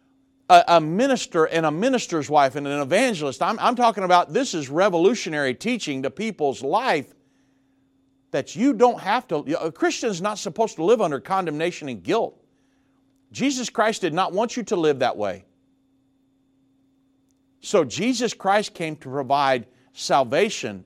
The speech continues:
and a wonderful way for us to live. I don't have to live under the law of sin and death. That doesn't apply to me anymore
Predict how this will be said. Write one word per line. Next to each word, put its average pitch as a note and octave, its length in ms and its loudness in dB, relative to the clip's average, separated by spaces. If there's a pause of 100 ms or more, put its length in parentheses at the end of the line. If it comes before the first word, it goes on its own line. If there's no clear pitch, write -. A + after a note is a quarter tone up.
and D#3 260 -4
a C#3+ 120 -2
wonderful C#3 800 0
way D3+ 500 2 (440)
for D3 180 -2
us C3+ 200 -4
to C#3 100 -6
live. C#3 480 2 (220)
I - 140 -2
don't G#3 120 0
have G3+ 140 -8
to E3+ 100 -6
live G#3+ 220 2
under D#3+ 180 0
the C#3 60 -4
law E3 180 6
of C#3 80 -2
sin F#3+ 200 -4
and D#3 100 -6
death. F#3+ 220 4 (260)
That D#3 120 -2
doesn't F#3+ 220 0
apply A3 280 0
to A#3 80 0
me G3 100 0
anymore D3 420 -2